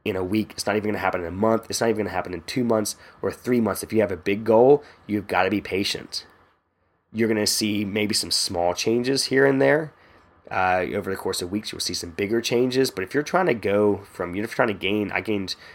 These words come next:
twenty-one pounds between the end of October and December.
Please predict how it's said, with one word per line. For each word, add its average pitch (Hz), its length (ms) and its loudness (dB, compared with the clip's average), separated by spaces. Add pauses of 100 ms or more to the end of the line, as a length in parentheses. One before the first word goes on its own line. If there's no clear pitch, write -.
(120)
twenty-one 107 400 0
pounds 82 440 -2
between 87 380 -8
the 90 80 -4
end 90 120 -4
of 85 80 -6
October 82 420 -6
and - 140 -8
December. - 440 -8